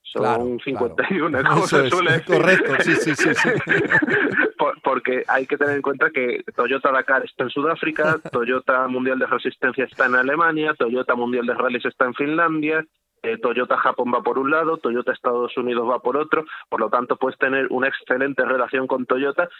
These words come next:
Speaker 1: y puntualmente haber acabado mal con determinadas personas de, de Toyota Alemania, pero también no olvidemos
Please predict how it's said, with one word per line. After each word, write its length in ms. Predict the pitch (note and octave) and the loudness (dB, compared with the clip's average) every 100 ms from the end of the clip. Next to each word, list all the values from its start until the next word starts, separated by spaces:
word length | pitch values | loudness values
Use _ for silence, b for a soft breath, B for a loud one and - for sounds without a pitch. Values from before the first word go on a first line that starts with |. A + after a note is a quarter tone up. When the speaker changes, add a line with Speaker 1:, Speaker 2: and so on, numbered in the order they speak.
| B - | B -12
Speaker 1:
y 120 | C#3 | -10
puntualmente 720 | - C3+ A#2+ B2 A#2+ B2 A#2+ | -6 -4 -2 -2 0 -2 0
haber 180 | B2+ B2 | 0 0
acabado 320 | A#2+ B2 A#2+ | 0 0 0
mal 200 | A#2 B2 | 0 -2
con 200 | C#3 D#3 | -2 -2
determinadas 580 | C3+ A#2 A2 G#2+ G#2+ G#2+ - | -2 -2 -4 -2 -2 -2 -2
personas 400 | A2+ - A2+ A2 | -6 -2 -2 -2
de, 400 | A2+ A2 A2+ A2 | -2 -2 -2 -2
de 300 | A2+ A2 A2 | -2 -2 -2
Toyota 340 | G#2+ A2+ A#2 | -2 -2 0
Alemania, 340 | A#2 A2+ C3 F3 B B _ - | 0 0 -2 -4 B B _ -4
pero 220 | C3 B2 | -2 0
también 560 | A#2+ A#2 A#2+ A#2+ C3+ C3+ | 0 0 -2 -2 -2 0
no 60 | |
olvidemos 440 | C3+ C3+ C3+ C#3 | 0 0 -2 -2